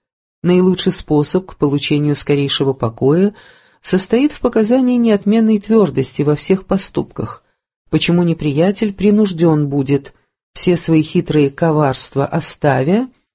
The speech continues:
прямо к делу приступить. И нынешняя присылка предпринята с целью обольщения,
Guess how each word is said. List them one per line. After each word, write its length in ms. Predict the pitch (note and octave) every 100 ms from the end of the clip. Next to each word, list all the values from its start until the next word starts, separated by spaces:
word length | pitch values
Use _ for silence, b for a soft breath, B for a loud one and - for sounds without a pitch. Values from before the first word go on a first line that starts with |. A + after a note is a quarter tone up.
| _
прямо 420 | - E3 F#3+ B3 B3+
к 80 |
делу 280 | D#3 D3+ D#3
приступить. 760 | D#3 D3+ - C#3 - A#2+ - - _ _ _ _ _ _ _ _ _ _
И 100 | G3
нынешняя 580 | G3 G3+ G3 - F#3 F3+
присылка 840 | F3+ F3 - F#3+ E3+ E3+ D#3+ D#3 -
предпринята 720 | - F3+ - F3 E3 D#3+ F3
с 60 |
целью 500 | - - E3 D#3+ D#3+
обольщения, 880 | F3 E3+ F3+ - - D#3+ A#2+ A2 -